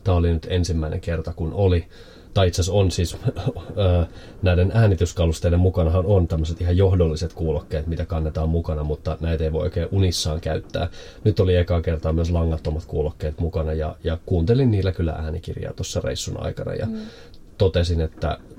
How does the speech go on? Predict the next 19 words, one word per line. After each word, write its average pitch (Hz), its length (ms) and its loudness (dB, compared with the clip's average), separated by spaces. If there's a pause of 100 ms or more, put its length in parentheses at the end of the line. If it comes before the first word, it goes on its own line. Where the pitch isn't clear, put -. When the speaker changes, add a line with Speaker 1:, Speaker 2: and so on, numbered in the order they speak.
(120)
Speaker 1:
tulen 95 280 2
jatkossakin 85 580 -2
pitämään 85 460 -6
niitä 87 200 -6
mukana, 98 400 -4 (140)
Speaker 2:
Mm. 220 200 -6
Speaker 1:
vaikka 120 260 0
se 92 100 2
onkin 85 220 -2
vähän 85 240 -6
ehkä 95 160 -10
semmonen 85 300 -4
turhake, 85 420 -2
mutta 95 320 -6 (560)
oli 98 180 4
se 90 80 4
mukava 80 340 0
sitten, - 340 -6
kun 104 220 -4